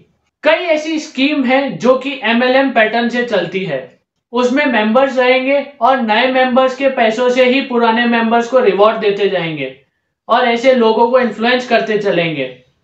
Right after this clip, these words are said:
और product के नाम पर क्रिप्टो करेंसी के wallet की value दिखाते रहेंगे। फेक क्रिप्टो करेंसी, क्रिप्टो करेंसी के generation, trading,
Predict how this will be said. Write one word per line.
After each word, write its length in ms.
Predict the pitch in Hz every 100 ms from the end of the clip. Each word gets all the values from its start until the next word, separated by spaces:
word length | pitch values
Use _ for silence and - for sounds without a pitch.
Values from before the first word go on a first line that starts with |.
| _ -
और 200 | 233 285
product 600 | - - 233 226 247 247
के 140 | 269
नाम 280 | 254 240 240
पर 240 | 233 262 254
क्रिप्टो 400 | 233 - 262 254
करेंसी 420 | 240 240 220 247
के 240 | 247 254
wallet 420 | 214 196 208 214
की 100 | 254
value 340 | 220 196 208 226
दिखाते 420 | 214 214 202 202
रहेंगे। 580 | 185 151 139 131 123 123 _ _ _ _ 247
फेक 260 | 311 311
क्रिप्टो 420 | 285 277 - 262
करेंसी, 720 | 240 202 196 - 156 139 _ _ _ -
क्रिप्टो 400 | 294 - 359 339
करेंसी 440 | 311 302 269 285
के 120 | 311
generation, 800 | - 226 208 220 226 262 269 247
trading, 640 | 226 214 220 220 254 254